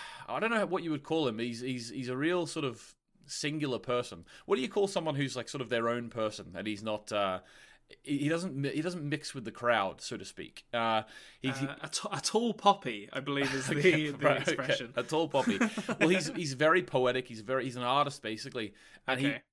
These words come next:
Speaker 1: I, I'm not gonna mention much more, but just keep, watch his performance, because he's, he's
Speaker 2: Hmm.
Speaker 1: continually, like, sort of breaking into poem to people. Like, they come
Speaker 2: Oh,
Speaker 1: to,
Speaker 2: nice.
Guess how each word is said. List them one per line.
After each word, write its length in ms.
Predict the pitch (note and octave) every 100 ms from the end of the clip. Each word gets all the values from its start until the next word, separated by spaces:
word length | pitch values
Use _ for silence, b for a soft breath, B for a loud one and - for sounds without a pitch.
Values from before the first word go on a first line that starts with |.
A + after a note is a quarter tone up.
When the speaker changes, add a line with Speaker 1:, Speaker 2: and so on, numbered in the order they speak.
| _ _
Speaker 1:
I, 140 | C#3+ -
I'm 140 | E3+
not 120 | G#3+ B3
gonna 140 | A#3+
mention 220 | G#3+ G#3
much 160 | F3+ D#3
more, 180 | D3+ C3
but 140 | A#2+
just 160 | - -
keep, 180 | - C3
watch 340 | C3 F3+ -
his 120 | F3
performance, 480 | - C3 B2+ A#2+ G2
because 240 | - A2+ A#2
he's, 240 | D3 C3 B B B
he's 140 | C3+
Speaker 2:
Hmm. 60 | - D3
Speaker 1:
continually, 500 | C3 F3 F#3+ F#3+ E3
like, 160 | C3
sort 140 | - C#3
of 140 | A2
breaking 440 | G#2+ A#2+ C3+ C#3 C3
into 240 | A#2+ A#2+
poem 420 | A#2 - A2+ C#3+ F#3 -
to 80 | -
people. 440 | C#3 C#3 C#3 F3 G3 B
Like, 120 | C#3 C#3
they 100 | D3+
come 200 | D3+ D3
Speaker 2:
Oh, 100 | C#3+
Speaker 1:
to, 60 | C#3+
Speaker 2:
nice. 280 | B2+ -